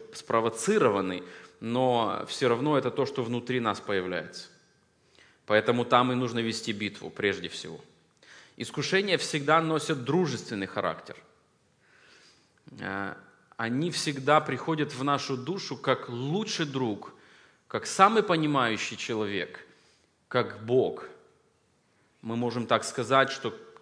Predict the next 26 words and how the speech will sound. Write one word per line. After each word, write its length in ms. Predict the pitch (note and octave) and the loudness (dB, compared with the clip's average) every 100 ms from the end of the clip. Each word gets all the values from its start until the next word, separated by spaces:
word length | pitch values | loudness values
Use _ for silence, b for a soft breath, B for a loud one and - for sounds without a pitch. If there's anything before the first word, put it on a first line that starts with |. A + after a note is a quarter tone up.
| _ | _
истина 480 | C3 C3 - B2+ A#2+ | -2 -2 -2 -2 -2
звучит 680 | G#2+ A#2 A#2 - D3 C3 - | -2 -6 -4 -2 -4 -4 -6
часто 460 | - B2+ B2 - | 2 2 2 -4
недружелюбно. 800 | A#2+ A#2 A#2 A2+ A#2+ C3+ G#2+ G#2+ | -4 -2 -4 -2 0 0 0 -2
Мы 120 | G#2 | -2
можем 260 | A2 G#2+ G#2 | -4 -4 -4
так 140 | A2 | -4
сказать, 380 | - G#2+ A#2 A2 | -4 -2 0 0
что 200 | - A2+ | -4 -8
истина 720 | G#2+ C#3 C#3 - - A#2+ A2+ B B | -8 -6 -6 -8 -6 -4 -4 B B
«Иисус 360 | B2 - E3+ C#3+ | -6 -2 -2 0
бы 140 | B2 | 0
мне 180 | A#2+ C3 | 2 0
такого 380 | B2+ - B2 A2+ | 0 0 2 2
не 120 | G#2+ | -2
сказал». 520 | - G#2+ G#2 F#2 F2 B B B | -6 -6 -2 -4 -4 B B B
И 120 | A2+ | 0
это 240 | B2+ C3 A#2+ | 0 2 0
может 320 | A#2 A2+ A2+ | 0 -2 -2
быть 220 | A#2 A2+ | -4 -4
именно 400 | C3+ D#3+ D#3+ D#3 | -4 -2 -2 -2
искушение 840 | D3+ C3+ - B2 - C#3 A#2+ A#2 A2 | -4 -6 -10 -10 -4 -2 -2 -4 -4
сатанинское 800 | - A2 A2 A2 G#2+ - G#2 | -4 -4 -2 -2 -4 -6 -2
работает 480 | G2 F#2+ G2 F#2+ F2 | -2 -2 -4 -6 -8
во 120 | F#2 | -8
мне. 240 | F2 F2 | -8 -10